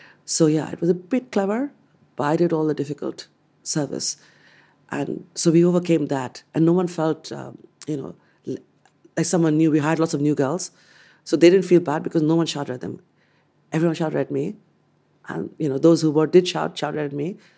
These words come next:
So I took on the kind of all the, the, the pain and all the things that went wrong, and I apologized, and it was always my fault. And that is, of course, how you lead.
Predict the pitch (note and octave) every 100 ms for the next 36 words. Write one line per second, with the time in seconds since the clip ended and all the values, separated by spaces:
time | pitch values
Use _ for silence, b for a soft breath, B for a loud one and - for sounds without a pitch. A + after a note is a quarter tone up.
0 | b b - A3+ B3+ C4 B3 A#3+ G#3+ F#3
1 | E3+ D#3 C3 D#3 D#3+ D#3 C#3 B2+ _ _
2 | - C#3 C#3 - E3 E3+ A2 C#2+ _ _
3 | _ _ - D#3+ E3+ E3+ F3 E3+ D3+ D3
4 | D3 C#3+ C#3 C#3 D3 C#3+ D3 C#3+ C#3+ C#3+
5 | C3+ C#3 D3 D3 D3 C#3+ C#3 C3+ D3+ C3+
6 | - b b b b b b b - D#3+
7 | D3+ - F3 B3 E4 - - A#3 A3 F#3
8 | E3 D#3+ F3+ D3